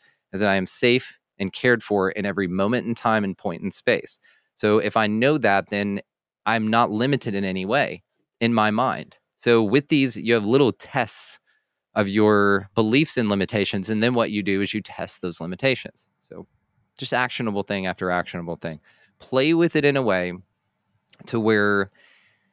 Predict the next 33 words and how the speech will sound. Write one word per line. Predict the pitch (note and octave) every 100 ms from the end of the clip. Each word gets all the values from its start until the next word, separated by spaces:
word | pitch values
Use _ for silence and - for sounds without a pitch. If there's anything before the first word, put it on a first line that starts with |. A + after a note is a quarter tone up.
| _ _ _ _ _ -
if | A#2
it | G#2
feels | C#3+ D#3+ E3 D#3+ -
uncomfortable | C3+ C#3 D3 - C#3 B2+ A#2 F2+ G2 F#2+ F#2+ -
but | A2
exciting, | G2 - - - G2+ C3 G3 A3 - -
absolutely | A#2 A#2 B2+ A2+ G2+
fucking | G#2+ G2+ F#2+
try | G2 F2
it |
out. | E2+ - -
Like, | G#2
you | A2+
should | G#2 G2+
run | F#2+ A2 A#2+
towards | G#2+ A#2 G2
what | G2+ -
scares | - F#2 E2+
you. | - - -
If | A2
there's | A#2 A2+
something | D#3 D#3 D#3+
that | A#2
you | A#2+ B2+
feel | - B2 A#2
you | G#2+ G2+
can't | - C#3+ B2+ A2+ - _ -
do, | G2+ E2+ E2+ G2+ G#2+ _ _ _
reevaluate | G2 B2+ C#3 A#2 A#2 A#2 A2+ G#2
that | G#2+ D2+
with | F#2+
more | G2+ G2+ -
awareness. | G2+ F2 G2+ F#2+ D#2+ - -